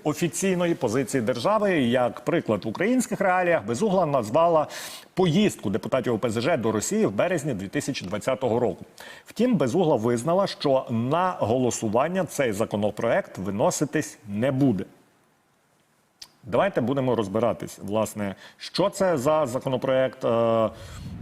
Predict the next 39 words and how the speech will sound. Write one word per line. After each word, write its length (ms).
мета 440
його 400
взагалі, 540
ну, 140
появи, 600
скажімо 440
так, 340
е, 1000
і, 180
і 180
реєстрації 600
в 40
Верховній 480
Раді, 600
ну, 240
і, 260
і 180
що, 320
що 200
це 120
було 280
і 120
для 200
чого 320
це 160
було. 340
Андрій 240
Магера, 340
юрист, 380
експерт 360
з 60
конституційного 760
права, 280
заступник 460
голови 260
Ц 120
В 100
К 120
України 420